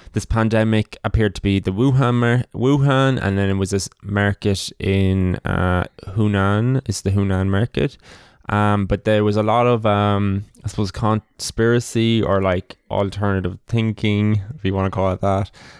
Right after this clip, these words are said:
uh, of that it maybe didn't start there and that it might have, um,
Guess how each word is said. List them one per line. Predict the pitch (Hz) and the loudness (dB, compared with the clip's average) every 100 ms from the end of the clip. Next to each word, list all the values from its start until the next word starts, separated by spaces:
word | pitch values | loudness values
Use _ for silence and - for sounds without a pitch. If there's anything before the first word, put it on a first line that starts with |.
| - | -14
uh, | - 101 98 - | -2 0 0 0
of | 98 | -2
that | 101 98 | 0 0
it | 87 | 0
maybe | 107 107 104 | 0 0 0
didn't | 104 113 - 107 | 0 0 -2 -4
start | - 92 95 | -2 -2 0
there | - 95 92 90 | 0 0 2 0
and | 92 | 0
that | 92 90 | 0 0
it | - | -2
might | 95 95 | -2 0
have, | 92 92 | 0 0
um, | 90 87 87 - | 0 0 -2 -6